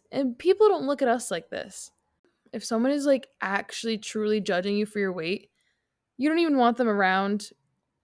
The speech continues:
anyways, so they don't matter. And of course, anything negative someone has to say is a true reflection on themselves. It always has been, always will be. It is truly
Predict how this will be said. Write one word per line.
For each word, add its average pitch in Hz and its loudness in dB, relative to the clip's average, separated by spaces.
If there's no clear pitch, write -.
anyways, 269 0
so 240 4
they 220 4
don't 233 2
matter. 180 -2
And 208 -2
of 208 -8
course, 220 0
anything 254 2
negative 202 2
someone 196 -4
has 190 -4
to 180 -14
say 175 -4
is - -6
a 220 -2
true 233 -2
reflection 190 -4
on 190 -4
themselves. 185 -4
It 196 -2
always 196 -2
has 208 -2
been, 202 0
always 180 -6
will 196 -2
be. 190 0
It 190 -4
is 185 -4
truly 233 -2